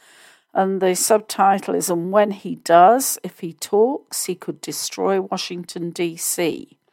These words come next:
Some lies are not fatal. They're not of such consequential nature as to destroy those who are standing on them. Other lies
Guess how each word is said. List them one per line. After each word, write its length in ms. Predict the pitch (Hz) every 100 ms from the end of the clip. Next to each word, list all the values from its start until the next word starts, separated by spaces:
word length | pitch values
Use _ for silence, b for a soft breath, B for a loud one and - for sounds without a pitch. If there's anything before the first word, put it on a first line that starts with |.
| _ _ _ _ _ _ _ _
Some 380 | - - 220 262
lies 320 | 180 180 180
are 40 | 170
not 280 | 175 -
fatal. 500 | - 180 180 - 190
They're 220 | - 156 160
not 320 | 185 190 -
of 100 | -
such 380 | - - - -
consequential 840 | 190 185 - - 165 160 - 151
nature 480 | 151 226 - - 139
as 160 | 139
to 140 | - 151
destroy 580 | 180 - - 160 156
those 320 | 156 143 143 -
who 100 | 175
are 60 |
standing 540 | 170 - 254 240 - 139
on 200 | - -
them. 260 | - - b b b b b -
Other 240 | 202 240
lies 600 | 190 143 139 131 156 151